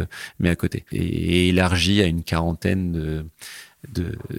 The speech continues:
de, de, d'a-, d'associés qui nous ont rejoints. Donc le mot de la fin, c'est de dire, on est dans un monde où, qui évolue tellement vite qu'il faut pas de certitude, il faut se remettre en cause en, en, en permanence. Euh, dans la période actuelle,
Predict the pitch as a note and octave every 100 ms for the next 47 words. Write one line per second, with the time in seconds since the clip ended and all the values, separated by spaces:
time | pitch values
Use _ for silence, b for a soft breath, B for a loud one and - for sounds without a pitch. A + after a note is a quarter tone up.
0 | - - E2 - - F2 F2 E2+ E2 D#2+
1 | - - - G2+ - F2+ E2+ E2+ D#2+ F2
2 | F2 F#2+ D3+ _ B B B B B B
3 | F#2+ G2+ - A2+ B2+ A#2+ A2+ - C#3+ -
4 | G2 G#2 A#2 G2+ B B B B - -
5 | G2 G#2+ A2+ A2+ G#2+ G#2+ A2 A2+ A2+ F2
6 | E2+ E2+ D#2+ - F#2+ F2+ F#2 F#2 G#2+ G#2
7 | G#2 G2+ G#2 - - - F#2 - F2+ -
8 | F#2 G2 G2+ A#2 - F#2 - F2 - F#2
9 | F2 F2+ F2 - E2 F#2+ F2+ E2+ E2+ F#2+
10 | - F2+ - F#2+ F2+ F#2 G#2+ - - B
11 | B B B B - D#3+ G2 F2 F2 -
12 | - F#2 G#2 G2+ A2 G#2+ G#2 G2 - -
13 | G#2 G#2 F2+